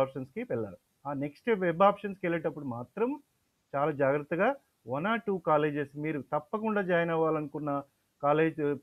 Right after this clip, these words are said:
మాత్రమే పెట్టుకోవాలి. వస్తేనేమో సీట్ రావాలి, సీట్ వస్తే ఆటోమేటిక్‌గా ఉన్న రిజర్వ్ అయిన సీట్ క్యా-, క్యాన్సిల్ అయిపోద్ది. లేదంటే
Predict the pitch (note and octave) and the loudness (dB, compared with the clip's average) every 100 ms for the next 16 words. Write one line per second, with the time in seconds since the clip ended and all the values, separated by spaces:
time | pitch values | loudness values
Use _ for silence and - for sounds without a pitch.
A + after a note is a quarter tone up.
0 | C#3 C#3 - G#3 A#3+ D3+ - G#2+ G2+ - | -6 -6 -4 0 0 -2 -6 -10 -12 -16
1 | _ _ _ _ _ _ _ _ _ _ | _ _ _ _ _ _ _ _ _ _
2 | _ _ _ _ _ _ C3+ C3+ F3+ G#3 | _ _ _ _ _ _ -8 -2 2 2
3 | A3+ G3+ G3+ F#3 D3+ B2+ E3 F#3 F#3+ F#3+ | 2 0 6 8 8 6 0 -2 -2 4
4 | G#3+ F3 F#3 F#3 F#3+ F3+ E3 F3 F3 C#3 | 6 6 4 0 0 0 0 2 2 0
5 | A2 - G2 C#3 D3 F3 F3+ E3+ - F3+ | -8 -12 -10 -6 0 4 4 4 2 0
6 | F3+ F#3 E3 E3 E3 D#3+ D#3 C3 A2 G2+ | 4 4 4 0 0 0 4 2 2 -6
7 | F#2+ - _ _ _ _ _ _ _ _ | -10 -18 _ _ _ _ _ _ _ _
8 | _ _ - E3+ G#3 A3 A3 | _ _ 6 10 10 10 8